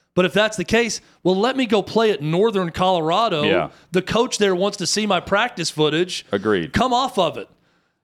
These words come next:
Speaker 1: You're claiming
Speaker 2: And
Speaker 1: this is Colorado property and I can't have it. You can't have it both ways.
Speaker 2: I'm just saying there,
Speaker 1: I, I'm,
Speaker 2: there is a
Speaker 1: I'm way more on Deion's side if he's doing all this while also saying, "We will help you go wherever you want.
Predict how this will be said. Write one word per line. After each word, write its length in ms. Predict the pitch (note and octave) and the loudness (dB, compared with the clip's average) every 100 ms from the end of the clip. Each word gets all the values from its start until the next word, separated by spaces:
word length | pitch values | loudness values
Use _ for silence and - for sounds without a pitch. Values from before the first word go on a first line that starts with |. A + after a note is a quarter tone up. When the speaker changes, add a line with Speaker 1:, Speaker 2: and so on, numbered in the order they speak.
| - | -2
Speaker 1:
You're 140 | G#3 | 0
claiming 340 | G#3 A3+ C#4 A3+ | 2 2 2 2
Speaker 2:
And 80 | |
Speaker 1:
this 140 | A3 G#3+ | 0 -2
is 100 | F3+ | -4
Colorado 480 | G#3+ A3+ G#3 G#3 F#3 | 0 2 2 0 0
property 460 | G3+ A3 A3+ G#3 | 0 0 0 0
and 80 | F#3+ | 0
I 60 | F3 | 0
can't 260 | G3 F#3 | -2 0
have 220 | F#3 A3+ | 0 0
it. 80 | F#3+ | -2
You 80 | D#3+ | -4
can't 260 | - G#3+ F3+ | -2 -2 0
have 220 | F#3+ E3+ | 0 0
it 100 | C3 | 0
both 240 | E3 D#3+ | -2 0
ways. 640 | C#3 F3+ F#3 C#3+ B2 - - _ _ _ | 0 2 2 -2 -4 -8 -10 _ _ _
Speaker 2:
I'm 180 | C3 F3+ | 0 0
just 160 | F#3+ - | 0 -2
saying 280 | F3+ D#3+ C#3+ | -2 -2 -4
there, 140 | C3+ | 0
Speaker 1:
I, 120 | G3 - | 0 2
I'm, 120 | G#3+ | 2
Speaker 2:
there 140 | D4 E3+ | 2 2
is 60 | B3 | 2
a 20 | |
Speaker 1:
I'm 240 | C#4 B3 | 2 2
way 180 | A#3 C4 | 0 0
more 240 | A#3+ A3+ A3+ | 0 2 2
on 160 | G3 | 0
Deion's 380 | G3 G3+ F#3 D#3 | 0 0 0 0
side 320 | F3 E3 D#3 | 0 2 0
if 60 | C#3 | -2
he's 200 | D#3 B2+ | -6 -4
doing 300 | B2 E3 F#3 | 0 0 2
all 160 | F#3+ F#3+ | 0 0
this 380 | F#3 G3 G3 D3+ | 0 0 -2 -2
while 220 | E3 D#3+ | -2 0
also 420 | E3 F3+ - D#3+ | 0 -2 -2 -4
saying, 440 | - D#3+ D#3 C#3+ - _ _ | 0 0 -2 -4 -10 _ _
"We 300 | A2+ C#3+ F3+ | -6 -2 0
will 220 | G3+ A3+ | 0 -2
help 300 | D3+ F3+ F3 | 0 -2 -2
you 120 | F3 D#3+ | -4 0
go 240 | D#3 D#3+ | 0 2
wherever 360 | D3+ C3 C#3+ D#3 | 0 0 0 -2
you 180 | D#3 D3 | 0 0
want. 260 | B2+ G2+ | -2 -6